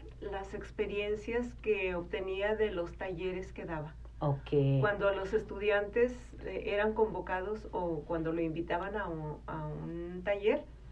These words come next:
Speaker 1: él escribía, mm, pues, como un
Speaker 2: Una bitácora,
Speaker 1: una
Speaker 2: vamos a,
Speaker 1: bitácora,
Speaker 2: ajá,
Speaker 1: sí,
Speaker 2: ajá.
Speaker 1: pero de manera más gozosa y muy analítica, además. Eh, él escribió un,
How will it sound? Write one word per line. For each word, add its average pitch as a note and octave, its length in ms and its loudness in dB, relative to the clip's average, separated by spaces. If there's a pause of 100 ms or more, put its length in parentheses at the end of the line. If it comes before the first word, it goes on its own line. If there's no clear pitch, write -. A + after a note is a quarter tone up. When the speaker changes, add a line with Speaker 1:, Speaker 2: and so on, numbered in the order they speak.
(600)
Speaker 1:
él A#3 300 8
escribía, G#3 1300 0 (320)
mm, E3+ 380 -6 (160)
pues, - 220 -4
como G#3+ 260 0
un A3+ 840 4
Speaker 2:
Una B3 140 4
bitácora, A#3 580 10
Speaker 1:
una B3 140 12
Speaker 2:
vamos B3 140 6
a, - 40 6
Speaker 1:
bitácora, G#3+ 360 4
Speaker 2:
ajá, F3+ 120 -2
Speaker 1:
sí, G3+ 60 -6
Speaker 2:
ajá. F3 260 -2 (380)
Speaker 1:
pero G3+ 640 6
de G#3+ 80 8
manera G#3 360 4
más A3+ 220 2
gozosa A3 640 -2
y A3 300 6
muy A#3+ 240 6
analítica, G#3+ 680 -2
además. D#3+ 340 -2 (800)
Eh, G#3 300 6
él A3+ 240 6
escribió A3+ 760 6 (420)
un, G#3 160 4